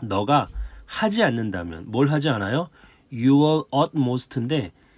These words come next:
이게 최대한이란 뜻이죠. 최대한도. 너의 최대한을 행하지 않는다면, 뭐 하기 위해서? To win, 이기기 위해서 너의 최대한을 하지 않는다면 거의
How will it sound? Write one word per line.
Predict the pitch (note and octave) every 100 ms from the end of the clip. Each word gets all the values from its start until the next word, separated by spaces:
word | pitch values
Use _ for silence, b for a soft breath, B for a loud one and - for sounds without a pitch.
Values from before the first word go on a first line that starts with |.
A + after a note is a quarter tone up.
| b
이게 | - A#2 C3+
최대한이란 | - - A3 A#3 A3+ F#3 D#3+ B2 G#2+
뜻이죠. | G2+ A#2
최대한도. | - G3 F#3+ D3+ G#2+ E2+ E2+ B2 F#3+ _ _ _ _ _ B B B _ _ _ _ _ - _ _ _ b b -
너의 | A#2 B2+ E3+ F#3+
최대한을 | - - A#3 B3 A#3+ A#3+ G#3+ F#3+ F3+ F#3+ G3+
행하지 | A3 A3+ A3 G3+
않는다면, | C#3 C#3+ G#3+ G3 A2+ F#2+ F2+
뭐 | A2 C3+
하기 | D3+ C#3+ A#2+ G2+
위해서? | G2 F2+ - E3 F#3 b b b b _
To | - F#3+ B2
win, | D3 C#3 F#2
이기기 | B2 C3+ F#3 G3 D#3+
위해서 | A#2 A#2+ - F#2 G2+ E2+ - _ B B B B
너의 | G#2 A2 B2+
최대한을 | - - G3 G3+ G3+ D#3+ C#3 B2+ C#3
하지 | C#3 C#3+ C#3+
않는다면 | G2 F#2 A2 A2+ G2 E2+ F#2 C3+ F3+ A3 - B B B -
거의 | - A2 B2+ F3+ G#3